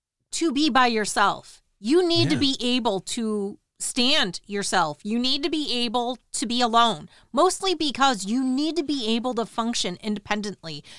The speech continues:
Speaker 1: You should not have to depend on anyone else for your existence. You should be able to, to do it
Speaker 2: Yeah.
Speaker 1: alone.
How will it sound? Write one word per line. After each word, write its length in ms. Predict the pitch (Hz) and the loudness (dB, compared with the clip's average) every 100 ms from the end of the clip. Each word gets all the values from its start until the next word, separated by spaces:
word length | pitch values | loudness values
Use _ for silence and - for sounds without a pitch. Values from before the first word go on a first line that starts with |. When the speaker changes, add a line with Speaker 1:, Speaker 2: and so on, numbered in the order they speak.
| - | -6
Speaker 1:
You 160 | 214 302 | 2 2
should 260 | - 370 | 2 2
not 400 | 277 277 269 294 | 2 4 4 2
have 320 | - 240 240 - | -2 0 -2 -2
to 340 | - 247 233 - - - | -6 -4 -6 -10 -16 -4
depend 520 | 208 - 277 294 320 | -2 0 0 0 2
on 300 | 190 175 175 - - | 4 4 0 -6 -2
anyone 500 | 302 359 320 302 262 | 0 0 2 2 4
else 520 | 311 190 160 - - _ _ _ | 4 2 -2 -8 -10 _ _ _
for 140 | - 254 | -2 0
your 420 | 233 247 247 247 _ - | 2 4 4 0 _ -4
existence. 760 | 240 214 - - 160 - - - _ | -2 0 -2 -4 -10 -10 -12 -12 _
You 240 | 175 190 311 | -8 0 2
should 220 | 427 349 | 2 0
be 200 | 359 320 | 0 2
able 400 | 285 277 302 269 - | 2 2 2 0 -2
to, 320 | 269 262 - _ _ _ _ - | 0 2 0 _ _ _ _ -6
to 100 | 262 | -4
do 340 | 180 262 330 | 4 6 8
it 200 | 220 233 - _ _ | 6 2 -4 _ _
Speaker 2:
Yeah. 380 | - 196 143 87 | 2 4 4 4
Speaker 1:
alone. 580 | 294 320 320 269 170 165 | 6 8 8 6 2 -6